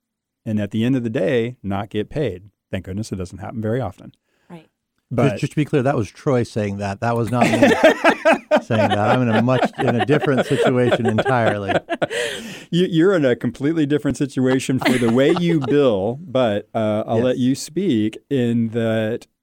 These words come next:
Speaker 1: it's the same advice, I believe, that if you have questions, call an
Speaker 3: Oh,
Speaker 1: attorney.
Speaker 3: yeah. I, I, I would, as, as Troy was giving his answer right there, you know, I was, I was thinking of examples when people would call Troy,
Speaker 2: Mm-hmm.
Speaker 3: right? And, and,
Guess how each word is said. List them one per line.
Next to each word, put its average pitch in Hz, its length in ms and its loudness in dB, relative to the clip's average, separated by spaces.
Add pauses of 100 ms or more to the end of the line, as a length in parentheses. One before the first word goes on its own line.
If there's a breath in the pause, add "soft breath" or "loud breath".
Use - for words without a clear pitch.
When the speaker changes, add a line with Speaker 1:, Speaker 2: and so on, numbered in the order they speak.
(140)
Speaker 1:
it's 135 200 -4
the 110 120 -4
same 120 340 -2
advice, 120 400 -4
I 110 80 0
believe, 98 560 -6
that 101 200 -6
if 101 140 -10
you 151 60 -4
have 196 180 -6
questions, - 680 -6 (160)
call 101 240 -4
an 95 80 -6
Speaker 3:
Oh, 131 140 2
Speaker 1:
attorney. 101 120 0
Speaker 3:
yeah. 101 180 0
I, 127 440 0
I, 131 240 -2
I 131 60 0
would, 113 280 -2
as, 131 200 0
as 123 200 -4
Troy 131 320 -2
was 110 140 -4
giving 120 200 0
his 101 140 -2
answer 117 360 -2
right 98 260 -6
there, 104 240 -2
you 104 140 -6
know, 101 140 -4
I 101 120 -2
was, 101 340 -8
I 127 100 0
was 123 180 -2
thinking 110 280 -2
of 101 100 -2
examples 95 880 -6 (640)
when 123 260 0
people 120 200 -2
would 120 100 -2
call 120 140 0
Troy, - 400 -2 (240)
Speaker 2:
Mm-hmm. 202 300 -4 (240)
Speaker 3:
right? 117 240 -4 (100)
And, 123 260 -2
and, 120 280 -4